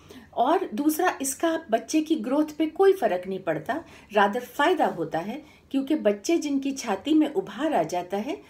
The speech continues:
वो थोड़ा अपना एक कॉन्फिडेंस लेवल लूज़ करने लगते हैं। वो उतने तो वो झुक के चलते हैं, क्योंकि उन्हें लगता है कि कोई सामने वाला इसे देख ना सके। तो जब इसकी सर्जरी हो जाती है, तो वो उनमें कॉन्फिडेंस लेवल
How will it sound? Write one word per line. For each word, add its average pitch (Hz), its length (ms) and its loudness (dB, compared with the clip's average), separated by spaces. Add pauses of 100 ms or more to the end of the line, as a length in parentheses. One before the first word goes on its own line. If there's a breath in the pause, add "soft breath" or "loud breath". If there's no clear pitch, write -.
(220 loud breath)
वो 277 100 2
थोड़ा 330 360 2
अपना 294 560 -2 (380 loud breath)
एक 302 240 -2 (180)
कॉन्फिडेंस 381 680 4
लेवल 247 360 2 (260 loud breath)
लूज़ 277 320 2
करने 156 280 -2
लगते 139 340 -6
हैं। 143 180 -8 (360 soft breath)
वो 285 340 0
उतने 320 360 0
तो 320 140 0
वो 311 100 4
झुक 262 340 0
के 277 100 4
चलते 190 420 2
हैं, 190 240 -4 (200 loud breath)
क्योंकि 277 200 2
उन्हें 311 200 4
लगता 285 320 -2
है 294 100 0
कि 339 140 0
कोई 320 200 2
सामने 240 400 0
वाला 240 240 0
इसे 370 240 0
देख - 360 2
ना 147 80 -2
सके। 139 320 -10 (360 soft breath)
तो 285 80 0
जब 262 260 2
इसकी 359 260 2
सर्जरी 277 420 2
हो 302 140 0
जाती 180 420 -4
है, 381 140 -6 (300 loud breath)
तो 339 100 2
वो 381 100 2
उनमें 320 440 2
कॉन्फिडेंस 262 640 0
लेवल 226 240 0